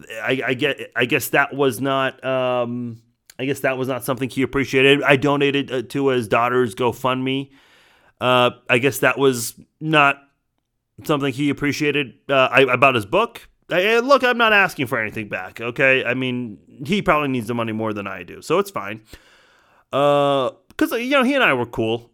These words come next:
Um, I, I've promoted his stuff. He's even plugged my podcast without me even asking or, or saying anything, uh, which I've always told him I appreciate him doing that. Like, I,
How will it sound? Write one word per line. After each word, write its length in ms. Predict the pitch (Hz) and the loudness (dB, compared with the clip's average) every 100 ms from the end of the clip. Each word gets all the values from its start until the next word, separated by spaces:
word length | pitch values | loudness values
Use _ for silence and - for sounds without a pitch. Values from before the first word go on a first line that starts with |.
| _ | _
Um, 680 | 135 139 135 131 127 127 123 - | -2 2 2 2 0 -4 -8 -2
I, 220 | 120 120 - - | 0 -2 -8 -8
I've 200 | 117 123 | -2 -2
promoted 320 | - 127 127 120 | -2 -4 -2 -2
his 160 | 131 | -4
stuff. 160 | - 131 - | -4 -6 -2
He's 200 | 208 233 | 0 0
even 260 | 233 220 | 2 2
plugged 260 | - 196 165 | 2 0 2
my 120 | 175 | -2
podcast 540 | 196 131 107 104 95 131 | 0 -4 -4 -10 -8 -2
without 240 | 180 180 | 0 0
me 120 | 175 | 0
even 260 | 165 147 104 | -2 -4 -4
asking 460 | 120 160 - 117 107 | -4 -6 -8 -10 -8
or, 180 | 107 104 | -8 -8
or 140 | 107 | -8
saying 280 | - 135 143 | -6 -6 -6
anything, 480 | 104 101 - 104 101 - | -8 -14 -16 -16 -18 -12
uh, 260 | 113 107 104 | -6 -4 -4
which 140 | 117 | 0
I've 140 | 208 226 | 0 2
always 300 | 208 139 - | 0 0 -4
told 260 | - 185 | -4 -2
him 80 | 143 | 0
I 80 | 117 | -2
appreciate 420 | - 139 160 110 | -2 -6 -4 -6
him 140 | 104 | -6
doing 260 | 101 123 123 | -6 -6 -8
that. 120 | 95 | -10
Like, 160 | 98 127 | -12 -8
I, 240 | 113 107 | -8 -10